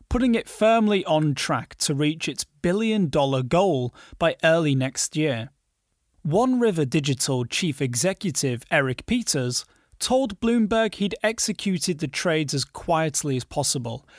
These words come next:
and stopped buying before Bitcoin hit sixteen thousand dollars in mid-November. Bitcoin is up forty percent since then,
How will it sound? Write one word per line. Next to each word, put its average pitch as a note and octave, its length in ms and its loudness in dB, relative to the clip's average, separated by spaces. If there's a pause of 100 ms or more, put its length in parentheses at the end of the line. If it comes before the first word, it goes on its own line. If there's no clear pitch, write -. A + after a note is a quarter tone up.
(180)
and E3+ 160 2
stopped A#3+ 540 -2
buying E3 580 2
before C#3+ 380 0
Bitcoin D#3+ 540 0
hit - 340 -2 (220)
sixteen D3+ 520 0
thousand C#3 520 0
dollars F3+ 500 2 (160)
in F3 220 4
mid-November. C3+ 840 0 (640)
Bitcoin G#3+ 480 0
is E3+ 260 -2
up F3 160 2
forty F#3 560 0
percent C3+ 460 0
since B2 320 -2
then, D3 380 0